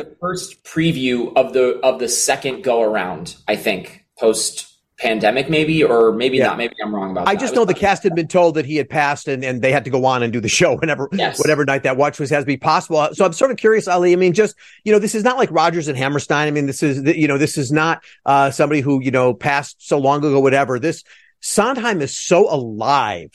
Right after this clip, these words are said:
Speaker 2: for people and for actors. Um, I'm just sort of curious, i-, i-,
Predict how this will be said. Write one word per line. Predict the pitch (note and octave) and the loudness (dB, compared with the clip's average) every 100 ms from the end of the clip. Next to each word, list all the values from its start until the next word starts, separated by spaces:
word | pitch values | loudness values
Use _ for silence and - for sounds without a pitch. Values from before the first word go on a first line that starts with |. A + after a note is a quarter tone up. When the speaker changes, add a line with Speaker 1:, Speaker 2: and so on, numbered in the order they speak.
| - | -10
Speaker 2:
for | C3+ | -8
people | A2+ C3 - E2+ - _ _ - D3+ | -4 -4 -2 -6 -8 _ _ -10 -4
and | E3+ E3+ D3 | -2 -2 -2
for | D#3+ - | -2 -2
actors. | E3 G#3 A3+ - G#2 - - - _ B2 | -2 -2 -2 -8 -12 -14 -18 -20 _ -6
Um, | - D#3 D#3 D#3 | 0 2 2 0
I'm | G#3 C#4 | -2 -2
just | D#4 - | 0 4
sort | A3 | 2
of | B2+ | 2
curious, | - G3+ G3 E3 C#3 - - _ | 0 4 6 4 0 -8 -20 _
i-, | D#3 - | -16 -16
i-, | - | -20